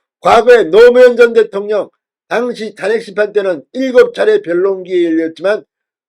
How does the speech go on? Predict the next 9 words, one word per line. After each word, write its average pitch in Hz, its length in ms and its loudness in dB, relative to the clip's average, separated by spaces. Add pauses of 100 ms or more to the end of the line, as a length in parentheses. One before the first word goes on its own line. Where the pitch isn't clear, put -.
(120)
노무현 240 520 2
전 226 140 -4
대통령은 180 540 -4
출석하지 190 420 -6
않았습니다. 117 580 -8 (460)
박근혜 233 380 0
전 233 140 0
대통령 202 460 -4
역시 202 440 -4